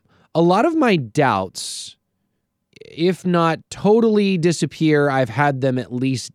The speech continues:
dimmed quite a bit by just getting into what Scripture actually says. And then I feel myself kind of go back to doubts, um, if I don't get in it for a while,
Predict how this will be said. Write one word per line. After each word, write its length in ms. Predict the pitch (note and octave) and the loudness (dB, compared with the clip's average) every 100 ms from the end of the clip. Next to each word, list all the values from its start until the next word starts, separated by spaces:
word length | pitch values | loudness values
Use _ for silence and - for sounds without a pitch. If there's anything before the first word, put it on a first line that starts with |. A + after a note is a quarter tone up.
| A2 | -4
dimmed 400 | C3 A#2+ G#2 G2 | -2 0 -2 -6
quite 280 | - B2+ C#3 | -2 0 0
a 60 | |
bit 320 | C3+ A2 D#2+ - _ _ _ _ _ _ _ - | 0 -2 -6 -10 _ _ _ _ _ _ _ -12
by 220 | A#2+ C#3 | -2 0
just 480 | C3+ A2 D3 D3+ A2 | -2 -2 -2 -2 -8
getting 360 | A#2 C3 E3+ D3 | -2 0 0 -2
into 200 | D#3 C#3+ | -2 0
what 160 | C3 | -2
Scripture 440 | - - C3+ - A#2+ | -4 -6 -4 -2 -2
actually 380 | A#2+ - A2+ | -2 -4 -4
says. 440 | G2+ - C3 D#2+ - | -4 -4 -4 -6 -6
And 160 | D3+ | -2
then 80 | F3+ | 0
I 100 | D#3 | 0
feel 200 | D3+ E3+ | 0 0
myself 420 | E3 D3+ - D#3 - _ - | 2 0 0 -2 -2 _ -4
kind 160 | D3+ | -2
of 40 | C#3 | 0
go 140 | C3+ | -2
back 400 | A2 A#2 A#2+ - | -2 -4 -4 -8
to 120 | - | -6
doubts, 560 | B2 B2 C#3+ F#3 - - _ _ - | -2 0 0 -4 -14 -16 _ _ -8
um, 360 | A2+ A2 A2+ | -6 -4 -4
if 180 | A2 C3+ | -4 -2
I 300 | C3 B2 A#2 - _ - | 0 -2 -4 -10 _ -6
don't 180 | B2+ B2 | -4 -2
get 140 | B2+ | -2
in 100 | A2 | -2
it 160 | C#3 - | -4 -2
for 180 | C#3+ | 0
a 40 | C#3 | 2
while, 460 | B2+ B2+ E3+ A3 | 0 0 -2 -4